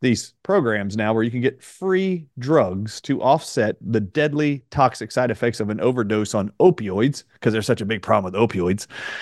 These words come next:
And I just want you guys to know that in the first segment of my Monday show, I actually went through what it is you need to know about naloxone. You know, this is a free vending machine and there's no practitioners around. There's no prescriptions for these things. Anybody can walk up and get it out of a vending machine.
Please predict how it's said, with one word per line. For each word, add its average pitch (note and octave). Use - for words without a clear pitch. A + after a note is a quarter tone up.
And C3
I C#3+
just E3+
want D#3
you D3
guys B2
to A#2
know F#2+
that A#2+
in B2
the A#2
first F#3
segment C3+
of A#2
my B2
Monday A#2
show, A#2
I A2+
actually A#2+
went A#2+
through B2
what D3
it G#3
is C#3
you D3
need D3+
to C#3
know C#3+
about C#3
naloxone. C3+
You F#3
know, F3+
this D#3+
is E3+
a D3
free G3
vending E3+
machine C3+
and B2+
there's A#2
no D3+
practitioners C3
around. G#2+
There's G#2+
no F3
prescriptions C3+
for A2
these G#2+
things. A#2
Anybody F3
can D#3+
walk D#3+
up E3
and D#3+
get C#3
it C#3+
out C#3
of D3
a E3
vending D3
machine. B2